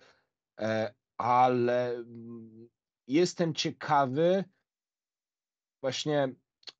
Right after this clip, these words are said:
muszą zmienić, no bo masz tak, masz fenomenalną pierwszą piątkę, masz dwóch, w zależności od tego, jak ułoży,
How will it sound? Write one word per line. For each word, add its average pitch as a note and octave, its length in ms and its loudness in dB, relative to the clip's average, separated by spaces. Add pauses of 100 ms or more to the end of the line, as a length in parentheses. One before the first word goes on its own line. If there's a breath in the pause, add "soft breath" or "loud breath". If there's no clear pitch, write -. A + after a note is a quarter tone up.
(200)
muszą E3+ 380 2
zmienić, C3 500 -2
no C3+ 100 -4
bo C#3+ 280 2
masz C#3+ 360 0
tak, G#2 440 -2
masz B2 320 -6 (200)
fenomenalną C#3+ 600 0
pierwszą C3+ 380 -6
piątkę, C3+ 360 -4
masz A2+ 200 -2
dwóch, A#2+ 320 0
w A2+ 40 -10
zależności B2 560 0
od - 80 -8
tego, A#2+ 180 0
jak A#2+ 200 2
ułoży, A#2+ 480 2